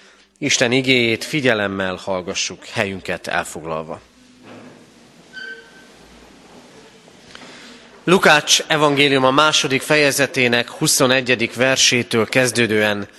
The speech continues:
így szól Isten igéje. Amikor pedig eljött a nyolcadik nap, és körül kellett Jézust metélni, akkor a Jézus nevet adták neki,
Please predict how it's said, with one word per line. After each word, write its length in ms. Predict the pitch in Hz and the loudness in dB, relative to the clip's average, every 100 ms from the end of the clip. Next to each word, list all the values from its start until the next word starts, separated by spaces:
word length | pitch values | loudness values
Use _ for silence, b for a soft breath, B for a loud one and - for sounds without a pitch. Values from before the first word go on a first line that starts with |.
| B B | B B
így 220 | - 131 127 | 0 2 2
szól 360 | - 117 107 | 2 4 2
Isten 360 | 82 98 - 101 | 2 0 0 -2
igéje. 500 | 98 101 98 92 85 - _ _ _ _ _ _ B B B B B B B B | -4 -4 -2 -4 -6 -12 _ _ _ _ _ _ B B B B B B B B
Amikor 380 | - 170 175 175 | 2 4 4 4
pedig 500 | 180 160 165 151 196 | 6 6 4 2 -2
eljött 580 | 165 160 143 135 - - | 2 4 4 2 -2 2
a 100 | 143 | 4
nyolcadik 600 | 127 156 170 170 151 147 | 4 4 4 2 0 2
nap, 240 | 151 147 | 2 2
és 380 | 147 127 123 - | 2 0 0 -2
körül 360 | - 160 147 135 | 0 2 2 2
kellett 520 | 139 127 120 117 - | 2 2 2 -2 -6
Jézust 460 | 147 131 113 110 - | -2 0 0 -2 0
metélni, 600 | 127 143 147 135 131 131 - B B B B B B | 0 2 2 2 2 0 -4 B B B B B B
akkor 500 | 127 - 135 131 135 123 | -2 -2 2 2 2 0
a 120 | 131 | 0
Jézus 460 | 135 127 110 107 | 2 2 0 -2
nevet 320 | 120 113 120 120 | 0 0 0 -2
adták 420 | 110 - 120 - | -4 0 0 0
neki, 380 | 127 120 135 | -6 -4 -6